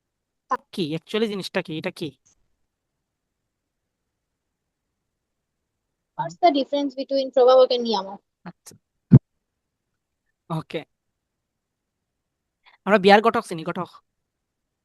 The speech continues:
Speaker 2: আয়।
Speaker 1: ঘটকের কাজ কি তা?
Speaker 2: ওই তো, ঘটকের কাজ হইলো বিয়া করা।
Speaker 1: বিয়া করা নেই।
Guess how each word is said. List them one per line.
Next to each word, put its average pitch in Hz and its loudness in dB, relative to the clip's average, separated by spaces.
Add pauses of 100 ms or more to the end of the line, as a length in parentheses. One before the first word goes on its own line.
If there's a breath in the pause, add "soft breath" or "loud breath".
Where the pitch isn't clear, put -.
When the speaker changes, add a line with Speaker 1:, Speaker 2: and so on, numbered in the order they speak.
(280)
Speaker 2:
আয়। 208 4 (760)
Speaker 1:
ঘটকের 190 -4
কাজ 170 -4
কি 160 -14
তা? 147 -20 (2000)
Speaker 2:
ওই 359 8
তো, 381 4 (260)
ঘটকের 320 2
কাজ 285 0
হইলো 269 4
বিয়া 226 4
করা। 220 0 (800)
Speaker 1:
বিয়া 156 -10
করা 156 -14
নেই। 151 -20